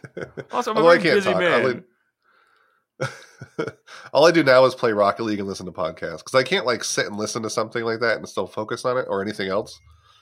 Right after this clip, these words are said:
Speaker 1: So I sit and, like, absentmindedly play Rocket League while I listen to things. So that's, like,
Speaker 2: I
Speaker 1: all
Speaker 2: did.
Speaker 1: I seem to play anymore.
Speaker 2: Yeah, I do that with fifa single player. I'm gonna get Sunderland out of the championship and into the Premier League again.
Speaker 1: <laughs>
Speaker 2: I was watching that, that documentary on, uh,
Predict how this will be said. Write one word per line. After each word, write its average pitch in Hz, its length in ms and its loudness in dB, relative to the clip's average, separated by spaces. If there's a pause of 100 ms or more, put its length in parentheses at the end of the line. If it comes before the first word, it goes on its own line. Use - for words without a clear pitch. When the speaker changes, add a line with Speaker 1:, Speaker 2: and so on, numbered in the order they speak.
(160)
Speaker 1:
So - 140 0
I 120 80 4
sit 120 260 -2
and, 110 80 -12
like, 101 180 -2
absentmindedly 101 680 -4
play 98 140 -6
Rocket 90 320 -4
League 95 180 -10
while 87 100 -2
I 87 40 -10
listen 90 260 -8
to 87 60 -12
things. 85 340 -12
So 85 220 -8 (520)
that's, 107 180 -4
like, 113 120 0
Speaker 2:
I - 40 -6
Speaker 1:
all 90 160 0
Speaker 2:
did. 95 40 -2
Speaker 1:
I - 20 -2
seem 90 200 -10
to 87 60 -10
play 85 200 -6
anymore. 82 340 -12 (240)
Speaker 2:
Yeah, 123 200 -14
I 117 60 -10
do 113 80 -10
that 98 100 -6
with - 200 -14
fifa 98 260 -14
single 90 300 -14
player. 90 340 -10 (880)
I'm 131 100 -8
gonna 180 180 -4
get 170 140 -6
Sunderland 165 580 -2
out 185 220 4
of 190 40 2
the 170 60 4
championship 127 680 -2
and 117 100 -6
into 180 220 -4
the 135 100 -2
Premier 113 360 -6
League 101 280 -4
again. 98 240 -4 (240)
Speaker 1:
<laughs> - 240 -16
Speaker 2:
I 143 40 -2
was 143 100 -2
watching 151 300 -2
that, 110 200 -2
that 104 320 -10
documentary 104 680 -4
on, 98 220 -8
uh, 113 340 -10